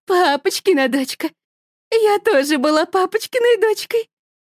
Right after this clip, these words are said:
Я её не слушаю. Как только ключи оказываются у меня, подбегаю к мальчику, который добавил красок в мои будни, и отстёгиваю его лодыжку. Кожа там покрыта красным, как и на спине.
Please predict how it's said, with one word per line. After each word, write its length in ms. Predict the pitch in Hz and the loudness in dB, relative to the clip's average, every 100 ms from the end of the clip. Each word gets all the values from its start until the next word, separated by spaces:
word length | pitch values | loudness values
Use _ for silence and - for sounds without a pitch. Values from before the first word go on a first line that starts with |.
| _ _ _ 294 | _ _ _ 0
Я 280 | 269 233 | 2 2
её 160 | 233 254 | 0 0
не 140 | 240 240 | 0 -2
слушаю. 600 | 254 240 220 - 190 - _ _ _ _ | -4 -4 -4 -8 -14 -18 _ _ _ _
Как 260 | 294 269 - | -4 -4 -2
только 320 | 269 262 262 | -4 -4 -6
ключи 380 | 277 277 - 285 | -4 -4 -2 -2
оказываются 760 | 240 262 254 226 226 214 240 | -2 -4 -2 -2 -2 -2 -4
у 40 | |
меня, 340 | 220 233 285 277 _ _ - | -2 0 -2 -4 _ _ -6
подбегаю 580 | 294 226 254 277 269 226 | -4 -2 -2 0 -2 -4
к 80 | |
мальчику, 560 | 262 294 285 - 262 220 | -2 -2 -2 -4 -6 -8
который 360 | 226 220 240 214 | -8 -4 -4 -2
добавил 480 | 226 233 247 226 | -2 -2 -2 -2
красок 480 | 220 254 247 - - | -4 -6 -6 -8 -6
в 40 | 226 | -4
мои 220 | 233 233 | -2 -2
будни, 440 | 202 226 214 202 _ _ _ - | -4 -4 -4 -6 _ _ _ -2
и 80 | 311 | -2
отстёгиваю 760 | 285 - 285 254 247 226 214 | -2 -4 -2 0 0 0 0
его 200 | 220 220 | 0 -2
лодыжку. 600 | 214 214 214 190 - 190 _ _ _ _ _ _ | 0 -2 -4 -6 -12 -16 _ _ _ _ _ _
Кожа 320 | 277 254 233 | -4 -2 -4
там 180 | 220 214 | -6 -6
покрыта 480 | 233 - 247 233 220 | -8 -6 -6 -4 -6
красным, 520 | 254 254 247 214 202 | -6 -8 -6 -8 -8
как 240 | 208 208 | -8 -6
и 40 | 220 | -6
на 100 | 208 | -6
спине. 480 | - 220 220 185 | -8 -8 -8 -10